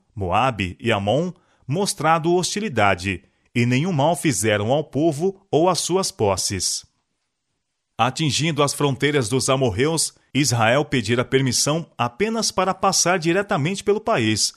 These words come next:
prometendo observar as mesmas regras que tinham presidido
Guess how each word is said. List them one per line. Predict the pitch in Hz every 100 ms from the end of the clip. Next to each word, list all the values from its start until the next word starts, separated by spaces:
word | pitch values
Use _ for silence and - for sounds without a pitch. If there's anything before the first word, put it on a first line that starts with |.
| _ _ _ -
prometendo | 120 123 113 156 165
observar | 147 - 120 127 135
as | 107
mesmas | 139 170 160 120
regras | 104 147 160 170 - - _
que | -
tinham | 139 160 156
presidido | 127 175 160 143 95 170 170 196